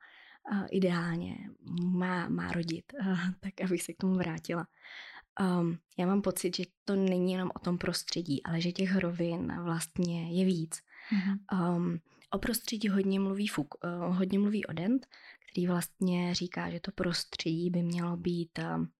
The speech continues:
Speaker 1: hlavně bezpečné pro tu ženu, že by se v něm hlavně měla cítit dobře. A, a on, eh, Odent hodně staví, ehm, na hormonech. To
Speaker 2: Mhm.
Speaker 1: znamená, on se zabývá tím, jak funguje naše tělo.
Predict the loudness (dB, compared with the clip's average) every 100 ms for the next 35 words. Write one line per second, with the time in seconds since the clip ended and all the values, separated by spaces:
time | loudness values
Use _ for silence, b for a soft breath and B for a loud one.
0 | _ _ 0 4 4 2 -2 -4 -6 -6
1 | -6 -8 -8 -4 -4 -6 -8 -4 -2 0
2 | 2 2 2 2 0 0 0 -2 -4 -4
3 | -4 -6 -6 -8 -8 -12 B B B B
4 | B B B 0 2 2 0 -4 -10 _
5 | -8 -2 2 2 2 0 -2 -4 -2 0
6 | 2 2 2 2 0 0 -2 0 0 0
7 | -4 -4 -4 -2 -4 -4 -8 _ -2 2
8 | 4 2 2 0 -2 -6 _ _ 0 2
9 | 2 0 -2 -10 _ _ B 0 2 0
10 | 0 -2 -2 -2 0 0 0 -2 -2 -2
11 | 0 2 2 2 0 2 4 2 0 -2
12 | -4 -4 -8